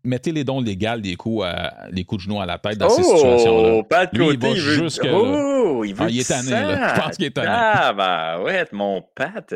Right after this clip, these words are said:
Speaker 2: c'est
Speaker 1: Ouais.
Speaker 2: mon boy.
Speaker 1: Ben, c'est parce que lui, ce qui est,
Speaker 2: Pride
Speaker 1: son point,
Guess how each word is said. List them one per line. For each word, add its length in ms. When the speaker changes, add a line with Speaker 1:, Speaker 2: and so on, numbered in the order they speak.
Speaker 2:
c'est 240
Speaker 1:
Ouais. 60
Speaker 2:
mon 100
boy. 380
Speaker 1:
Ben, 120
c'est 60
parce 120
que 60
lui, 160
ce 80
qui 60
est, 100
Speaker 2:
Pride 20
Speaker 1:
son 120
point, 420